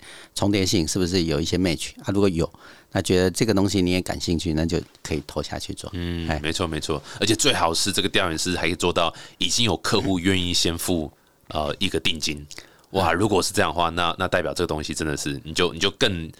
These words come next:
Speaker 2: 放心可以去投比较更多资源下去，把
Speaker 1: 对。
Speaker 2: prototype 做出来了。
Speaker 1: 对，对，对，没错，没错。
Speaker 2: 对啊，所以这是相当重要的。
Speaker 1: 哎。是。
Speaker 2: 很酷，很酷。好了，那我们来这个擦掉眼角的泪水，我们来，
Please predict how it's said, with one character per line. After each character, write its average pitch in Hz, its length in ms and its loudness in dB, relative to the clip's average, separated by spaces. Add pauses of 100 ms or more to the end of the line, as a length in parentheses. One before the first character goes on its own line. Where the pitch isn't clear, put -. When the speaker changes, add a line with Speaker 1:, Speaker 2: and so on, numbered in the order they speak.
(140)
Speaker 2:
放 98 260 -2
心 85 220 -4
可 90 140 -2
以 78 60 0
去 87 140 -2
投 76 180 -2
比 - 100 -8
较 - 140 -2
更 90 120 0
多 78 140 -2
资 76 160 -6
源 69 120 -8
下 71 180 -4
去， 67 240 -10 (260)
把 - 100 0
Speaker 1:
对。 107 80 4
Speaker 2:
prototype 80 340 0
做 71 200 -6
出 - 140 -8
来 - 80 -10
了。 71 240 -18
Speaker 1:
对， 98 100 2
对， 82 160 0
对， 76 140 -2 (160)
没 92 160 2
错， 90 180 2
没 76 160 -6
错。 78 120 -8
Speaker 2:
对 73 80 -6
啊， 67 120 -8
所 - 100 -4
以 80 40 -4
这 82 120 0
是 78 140 -2
相 80 140 2
当 78 100 -2
重 78 160 -2
要 69 140 -2
的。 - 100 -12
Speaker 1:
哎。 - 40 -16 (180)
是。 85 260 0 (260)
Speaker 2:
很 117 140 2
酷， 151 220 6
很 120 120 2
酷。 127 160 4
好 101 200 4
了， 117 120 0
那 127 120 4
我 123 40 4
们 110 80 4
来 110 240 2 (300)
这 127 140 2
个 104 360 4 (200)
擦 147 260 2
掉 131 420 4
眼 110 220 2
角 131 160 4
的 98 60 4
泪 120 180 4
水， 95 240 2
我 80 120 4
们 214 120 4
来， - 80 2